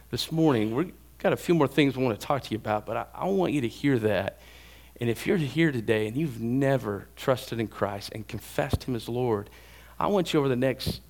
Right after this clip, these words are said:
ten or so minutes to listen more closely and to hear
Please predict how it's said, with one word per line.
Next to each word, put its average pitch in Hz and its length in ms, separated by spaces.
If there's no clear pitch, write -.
ten 147 160
or 131 60
so 127 200
minutes 113 640
to 117 80
listen 139 400
more 123 140
closely - 560
and 127 160
to 127 80
hear 123 800